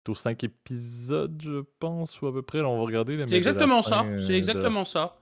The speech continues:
Speaker 1: En fait, celui-ci serait, euh, serait le cinq, donc il nous en reste quatre après ça avant d'arriver à la fin de la saison six, euh, déjà, donc, euh, qui dit fin de saison six, euh, dit la fin également de la troisième année déjà du, du podcast.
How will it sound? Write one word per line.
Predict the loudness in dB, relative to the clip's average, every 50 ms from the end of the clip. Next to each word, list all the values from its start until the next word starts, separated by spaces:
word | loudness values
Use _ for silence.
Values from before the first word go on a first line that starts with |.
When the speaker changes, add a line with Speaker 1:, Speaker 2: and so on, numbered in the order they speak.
| _ _ _ _ _ _ _ _ _ _
Speaker 1:
En | -2
fait, | -2 -2 2
celui-ci | 2 2 2 2 2 -2 -4 -6 -4 -4 -4
serait, | -4 -6 -2 0
euh, | 2 2 4 4 2 2 0 -2 -2 -4 -4 -6
serait | -8 -8 -6 -4 -4
le | -4 -4 -6
cinq, | -8 -4 -2 -2 -2 -2 -4
donc | -4 -6 -6 -8
il | -8 -8
nous | -6
en | -6
reste | -8 -8 -10 -6
quatre | -6 -4 -4
après | -4 -4 -4 -6
ça | -4 -2 -2 -2 -2
avant | -2 -2
d'arriver | -4 -6 -6 -6
à | -6 -6
la | -8 -8
fin | -10 _ -8 -8
de | -6 -6
la | -6 -6 -6 -8 -10
saison | -10 -10 -10 -10 -8 -10 -12 -12
six, | -14 -16 -12 -8 -8 -8 -8 -6 -6
euh, | -4 -2
déjà, | -2 0 0 0 0
donc, | 0 -2 -4 -4 -6 -6
euh, | -6 -6 -8
qui | -10 -12 -14
dit | -14 -12 -14
fin | -12 -8 -6 -6
de | -6 -6
saison | -8 -8 -6 -8 -10 -10
six, | -10 -10 -10 -10 -10 -10 -10 -8
euh, | -8
dit | -8 -8 -10 -8
la | -8 -8 -10
fin | -8 -8 -6
également | -6 -4 -4 -2 -2 -2
de | 0
la | -2 -2
troisième | -4 0 2 2 4 4 4 2
année | 2 2 0 -2 -4 -6
déjà | -8 -8 -8 -8 -8 -10
du, | -10 -10 -10 -10 -10 -10
du | -12 -14
podcast. | -10 -8 -8 -8 -6 -6 -8 -8 -8 -14 _